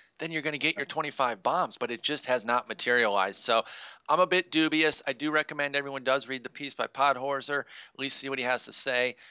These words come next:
It's not gonna be a, if it is, if there is a breakout this year, it's not gonna be one that's on my,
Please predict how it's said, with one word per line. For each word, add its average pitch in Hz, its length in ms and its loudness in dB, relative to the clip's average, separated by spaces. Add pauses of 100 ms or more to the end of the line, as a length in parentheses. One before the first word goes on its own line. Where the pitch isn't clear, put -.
(460)
It's 139 300 -4
not 147 160 4
gonna 147 160 -6
be 139 120 2
a, 127 40 -2 (100)
if 151 140 -4
it 139 80 -6
is, 156 200 0
if 165 220 -6
there 170 300 4 (200)
is 170 180 -2
a 185 40 -2
breakout 180 440 2
this 180 200 -2
year, 175 120 2
it's - 160 -4
not 127 180 2
gonna 127 120 -8
be 123 100 -4
one 120 120 -2
that's 113 160 -2
on 110 140 0
my, 110 100 -2